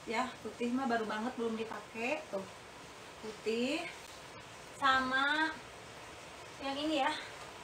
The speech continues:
Tuh, peach. Baju yang dipakai seratus lima puluh, sayang. B B lima sembilan muat, sayang, aman. Tuh,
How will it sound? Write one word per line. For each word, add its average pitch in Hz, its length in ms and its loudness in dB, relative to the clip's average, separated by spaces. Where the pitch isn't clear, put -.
Tuh, 262 320 8
peach. - 400 4
Baju 269 160 12
yang 320 240 12
dipakai 330 320 12
seratus 330 160 6
lima 311 160 10
puluh, 311 240 4
sayang. 262 480 10
B 247 160 10
B 294 100 10
lima 285 140 6
sembilan 285 400 8
muat, 294 320 10
sayang, 254 320 8
aman. 240 320 6
Tuh, 254 160 4